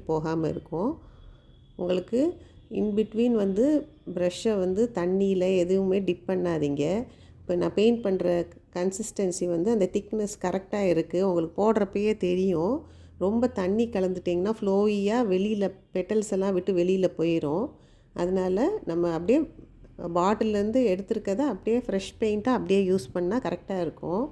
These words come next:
In case ரொம்ப ட்ரையா இருந்துச்சுன்னா ஒரு ரெண்டு டிராப் மிக்ஸ் பண்ணிட்டு நல்லா அந்த பாட்டில்ல நல்லா மிக்ஸ் பண்ணிட்டு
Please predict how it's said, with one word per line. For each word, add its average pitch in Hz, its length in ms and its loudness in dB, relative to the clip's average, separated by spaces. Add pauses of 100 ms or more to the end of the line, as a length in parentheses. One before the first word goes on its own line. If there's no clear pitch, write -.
(460)
In 214 60 0 (120)
case 294 200 2 (100)
ரொம்ப 240 240 4 (100)
ட்ரையா 220 420 2
இருந்துச்சுன்னா 202 440 -2 (520)
ஒரு 196 180 0
ரெண்டு 214 300 2
டிராப் 254 340 2 (400)
மிக்ஸ் - 300 -8
பண்ணிட்டு 240 420 2 (120)
நல்லா 214 340 2 (260)
அந்த 175 220 -4
பாட்டில்ல 208 500 -2
நல்லா 185 180 0 (100)
மிக்ஸ் - 220 -10 (100)
பண்ணிட்டு 214 340 0